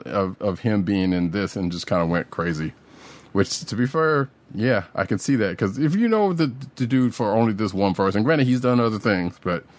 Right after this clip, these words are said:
<laughs> I mean, he's done other voices, but that's the one that people mourn of. Like,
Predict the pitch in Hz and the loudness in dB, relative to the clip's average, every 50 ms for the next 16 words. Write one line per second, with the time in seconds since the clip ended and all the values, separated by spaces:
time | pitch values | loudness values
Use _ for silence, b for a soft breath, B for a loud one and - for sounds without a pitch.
0 | B B B B B B B 135 185 - - 180 - - - 349 - - - 320 | B B B B B B B -2 0 2 2 0 0 0 -2 -4 -4 -4 -4 -6
1 | - - - - - - 170 147 139 - 156 135 127 156 156 151 147 147 135 127 | -6 -8 -12 -12 -10 -6 -2 0 2 2 2 2 2 2 2 2 2 2 2 2
2 | 113 127 123 107 90 92 95 90 92 98 110 117 120 104 98 110 110 110 107 101 | 2 2 2 2 0 -2 -4 -4 -2 0 2 2 2 2 2 2 2 4 2 2
3 | 92 95 101 95 - 107 95 92 95 95 101 101 92 90 87 87 85 82 82 80 | 2 0 -2 -2 -2 -2 -2 0 0 0 2 2 2 2 0 0 0 0 0 0
4 | 80 80 - B B B B B B B B B - 82 64 | -2 -4 -6 B B B B B B B B B -10 -10 -10